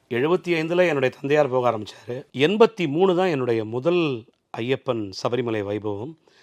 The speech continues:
நான் வந்து விரதம், அப்போ நம்ம சின்ன பையன் தானங்க, எட்டு வயசு. அப்போ ரொம்ப கிரிக்கெட்ல பயங்கர பைத்தியம் நான். அதனால நான் எங்கேயும் போகலாம் மாட்டேன். ஏன்னா டெய்லி கிரிக்கெட் ஆட போகணும், விரதம் இருக்கணும், குளிக்கணும், சாயங்காலம் அப்படின்னு சொல்லிட்டு ரொம்ப நேம நிஷ்டைகள் வந்து ரொம்ப முக்கியம் ஐயப்பனுக்கு. மத்த எல்லா கடவுளை கம்பேர் பண்ணும்போது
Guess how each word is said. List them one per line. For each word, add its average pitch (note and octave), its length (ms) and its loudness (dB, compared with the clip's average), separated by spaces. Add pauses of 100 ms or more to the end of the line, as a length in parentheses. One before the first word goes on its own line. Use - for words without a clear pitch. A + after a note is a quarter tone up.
(280)
நான் D3+ 300 6
வந்து E3+ 280 4
விரதம், D#3+ 260 4
அப்போ D3+ 160 -2
நம்ம E3+ 260 4
சின்ன E3+ 220 -4
பையன் A#2 280 -2
தானங்க, G#2 140 -6
எட்டு A#2 220 -6
வயசு. B2+ 380 -2
அப்போ B2+ 220 -4
ரொம்ப C#3+ 320 -6
கிரிக்கெட்ல E3 400 -2
பயங்கர B2 420 -2 (360)
பைத்தியம் C3+ 360 -2
நான். G#2 140 -4
அதனால C3+ 380 2
நான் C#3+ 240 4
எங்கேயும் C#3+ 260 0
போகலாம் D3 360 4
மாட்டேன். C#3 340 0
ஏன்னா D3 100 -2 (520)
டெய்லி D3+ 200 4
கிரிக்கெட் C#3+ 260 -2
ஆட C#3 140 6
போகணும், C#3 400 2
விரதம் C#3 320 4
இருக்கணும், C#3 260 0
குளிக்கணும், C#3+ 280 0
சாயங்காலம் C#3+ 600 2 (280)
அப்படின்னு D3 200 4
சொல்லிட்டு D#3+ 360 2
ரொம்ப F#3+ 200 2
நேம F#3 340 4
நிஷ்டைகள் D3 220 -2
வந்து C#3+ 200 0
ரொம்ப C#3 300 -2
முக்கியம் A#2 380 -4
ஐயப்பனுக்கு. A2 400 -4 (400)
மத்த G#2 180 -6
எல்லா C3 440 4
கடவுளை D3 300 2
கம்பேர் D3 240 -2
பண்ணும்போது C#3+ 320 0